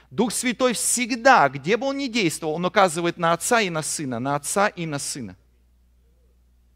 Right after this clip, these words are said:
Для меня это было просто, смотрите, только что ученики вернулись с миссии, с миссионерской поездки, и говорят: «М, бесы повинуются, мы столько много всего сделали». И Иисус говорит: «Славлю Тебя, Отец». Стоп!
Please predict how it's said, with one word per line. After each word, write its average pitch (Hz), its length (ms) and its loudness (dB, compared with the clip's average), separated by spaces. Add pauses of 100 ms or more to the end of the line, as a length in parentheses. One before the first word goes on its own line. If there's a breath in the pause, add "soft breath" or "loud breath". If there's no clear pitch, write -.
(2250 soft breath)
Для 165 120 2
меня 185 140 6
это 180 120 2
было 165 180 4
просто, 196 320 2
смотрите, 214 500 -2 (400 soft breath)
только 302 380 4
что 247 220 0
ученики 269 500 2
вернулись 254 540 2
с - 180 -4
миссии, 247 540 0
с - 100 -6
миссионерской 233 640 2
поездки, 202 420 0
и 190 40 0
говорят: 208 260 4
«М, 240 400 -6
бесы 226 460 0
повинуются, 262 640 -2
мы 254 160 -2
столько 302 460 0
много 311 340 2
всего 285 320 -6
сделали». 214 800 4
И 233 220 -2
Иисус 247 300 -4
говорит: 233 320 2
«Славлю 254 440 6
Тебя, 233 220 4
Отец». 240 300 0
Стоп! - 420 4